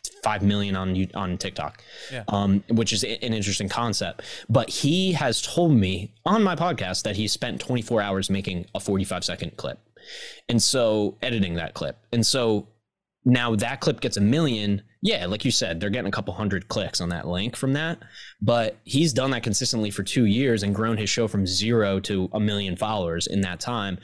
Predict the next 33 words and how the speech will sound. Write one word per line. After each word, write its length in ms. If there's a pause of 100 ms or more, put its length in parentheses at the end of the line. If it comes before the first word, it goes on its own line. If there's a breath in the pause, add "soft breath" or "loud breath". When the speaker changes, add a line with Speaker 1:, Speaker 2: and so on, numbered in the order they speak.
(240 loud breath)
Speaker 1:
And 120
so 340
there 180
may 200
be 140
something, 480
there 120
is 240
something 340
to 80
shorts, 360
guaranteed, 720 (320 loud breath)
but 60
there's 180
also 300
something 320
to 80
the 80
videos. 680 (420 loud breath)
Um, 520
and 160
so, 300
yeah, 320
man, 300
this 180
is 100
just 160
a 60
fucking 320
balancing 540
act, 400
you 120
know? 220